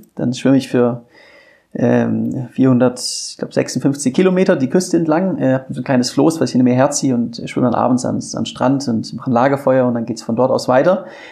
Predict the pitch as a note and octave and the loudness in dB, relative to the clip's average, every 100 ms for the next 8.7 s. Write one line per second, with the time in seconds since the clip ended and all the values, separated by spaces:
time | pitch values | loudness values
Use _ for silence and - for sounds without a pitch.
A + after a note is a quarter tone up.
0 | - B2 B2+ B2 B2 A#2+ A#2 A2+ B2 B2+ | -10 -2 0 2 0 0 -2 0 0 0
1 | C3 B2+ C#3 - C#3 C3+ C3 B2+ A#2+ A#2 | 0 0 -2 0 2 4 2 2 2 0
2 | A2+ - - B2+ B2 - C#3+ E3 - - | -2 -4 -6 -4 -4 0 0 0 -4 -6
3 | _ _ - - - - _ _ - C3 | _ _ -20 -20 -20 -20 _ _ 0 2
4 | C3 B2+ A#2 B2+ - - A#3+ - _ - | 4 2 0 -8 -14 -18 -18 -20 _ -20
5 | - - - G3+ D#3 D3 D3+ C#3 C3+ F3 | -18 -18 -18 -2 2 4 4 4 4 2
6 | G3+ C3+ C#3 C3+ - B2 C3+ D#3 C3+ C#3 | 0 0 -2 -4 -6 -2 2 2 0 -2
7 | C3+ B2+ B2+ - C3 B2 A#2+ B2 F3+ G3+ | 0 0 -2 -6 -4 -2 -2 -2 0 2
8 | A#3+ G3+ D#3+ G#3 G#3 C#4+ | 2 0 0 0 2 0